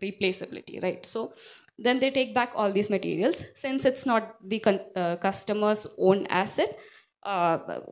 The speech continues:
what they did was they could reduce seventy-five percent of their, uh, resources into, uh, that go, went into their production, basically. So that's one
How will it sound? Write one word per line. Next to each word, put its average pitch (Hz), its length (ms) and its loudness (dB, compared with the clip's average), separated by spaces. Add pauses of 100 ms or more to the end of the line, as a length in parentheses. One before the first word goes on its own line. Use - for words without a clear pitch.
(340)
what 233 240 6
they 247 420 6 (140)
did 220 240 8
was 262 340 8
they 226 120 2
could 247 200 -2
reduce 240 380 6
seventy-five 254 560 2
percent 226 340 -2
of 208 220 -4 (100)
their, 190 240 2 (540)
uh, 160 340 -2 (220)
resources 190 720 -2 (100)
into, 196 500 0 (300)
uh, 165 440 -8
that 202 200 0
go, 214 320 4
went 220 240 2
into 214 240 -4
their 175 160 -4
production, 170 480 -8 (300)
basically. - 400 -12 (840)
So - 240 -10
that's 208 460 -4
one 190 280 -12